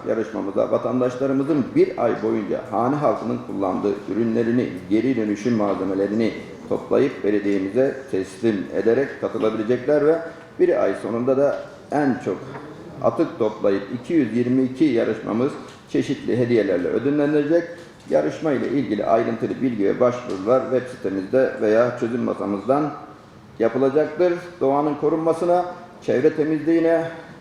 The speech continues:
dikkat çekmek ve geri dönüşüm farklılıklarını oluşturmak amacıyla düzenlediğimiz yarışmaya tüm meclis üyelerimizi ve tüm vatandaşlarımızı da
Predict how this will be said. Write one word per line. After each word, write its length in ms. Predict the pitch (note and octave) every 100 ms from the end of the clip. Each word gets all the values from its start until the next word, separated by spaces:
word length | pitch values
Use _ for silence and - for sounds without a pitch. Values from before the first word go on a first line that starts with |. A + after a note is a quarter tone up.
| - -
dikkat 380 | B2 - C3+ C3
çekmek 400 | C#3 - D#3 -
ve 80 | G#2
geri 260 | G#2+ C3 C3+
dönüşüm 360 | A#2 A2+ D3
farklılıklarını 800 | - A#2+ - G#2 - G#2 A2 A#2 - - - - - - A2
oluşturmak 680 | A2+ B2 B2 B2+ C3 C3+ -
amacıyla 640 | G2+ A#2 A#2 D3 C#3 G2 F2+ - - - A2
düzenlediğimiz 520 | A2+ G#2+ F#2 G2+ G#2+
yarışmaya 800 | B2 A#2+ - F#2 A#2 - - - -
tüm 160 | B2+ A2
meclis 360 | G#2+ A#2 A#2+
üyelerimizi 520 | G2+ G2 G#2 A2 A2 G2+
ve 160 | F#2
tüm 160 | C3 A2
vatandaşlarımızı 800 | F#2+ F#2+ F#2+ F#2+ - G#2+ G#2+
da 140 | A2